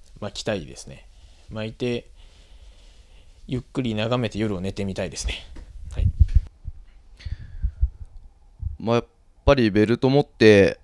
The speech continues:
Speaker 2: 他団体の選手と戦って、まあ、あと外国人選手とかとも戦って、世界に通用するという形を証明したいし、まあ、やっぱそのゼストを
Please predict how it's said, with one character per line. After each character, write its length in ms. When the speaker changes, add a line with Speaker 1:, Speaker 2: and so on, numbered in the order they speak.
Speaker 2:
他 120
団 220
体 140
の 80
選 180
手 380
と 240
戦 100
っ 80
て、 420
ま 80
あ、 20
あ 40
と 100
外 180
国 160
人 160
選 200
手 40
と 100
か 120
と 60
も 120
戦 260
っ 80
て、 380
世 180
界 200
に 100
通 160
用 140
す 120
る 80
と 60
い 40
う 20
形 320
を 180
証 220
明 140
し 80
た 120
い 60
し、 280
ま 100
あ、 40
や 20
っ 40
ぱ 120
そ 80
の 140
ゼ 140
ス 200
ト 120
を 720